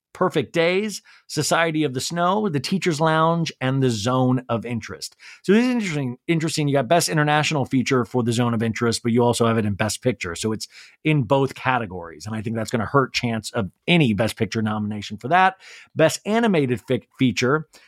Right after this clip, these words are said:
you have Spider-Man Across the Spider-Verse, Robot Dreams, Nimona, Elemental, and The Boy and the Heron. Now, I think any other year Spider-Man would take this, but The Boy and the Heron is a Miyazaki, uh, a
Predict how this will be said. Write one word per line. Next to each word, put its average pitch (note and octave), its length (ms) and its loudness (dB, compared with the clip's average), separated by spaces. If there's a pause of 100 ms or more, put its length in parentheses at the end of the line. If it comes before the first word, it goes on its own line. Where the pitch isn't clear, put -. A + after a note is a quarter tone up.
(140)
you C#3 120 4
have B2+ 140 2
Spider-Man F3 560 -2
Across D3+ 360 0
the F3+ 80 -8
Spider-Verse, A2 760 -6
Robot D#3+ 480 2
Dreams, A2 460 -6
Nimona, C3 880 0
Elemental, C#3 840 2
and B2+ 200 0
The B2+ 40 0
Boy C3+ 400 2
and A#2+ 220 -4
the A2+ 60 -4
Heron. E2+ 520 -8 (300)
Now, B2 200 -4
I F#3+ 180 2
think F3+ 280 -2
any E3 220 0
other E3 160 0
year D3 260 4
Spider-Man C3+ 600 0
would A#2 100 -4
take B2+ 260 -2
this, E3+ 280 -2
but B2+ 160 -2
The A2 80 -4
Boy D3 180 2
and D3+ 100 2
the C#3 60 2
Heron C#3 440 2
is A2+ 200 -4
a A2 160 -2
Miyazaki, C3+ 840 0
uh, A2+ 460 -2 (100)
a - 60 -18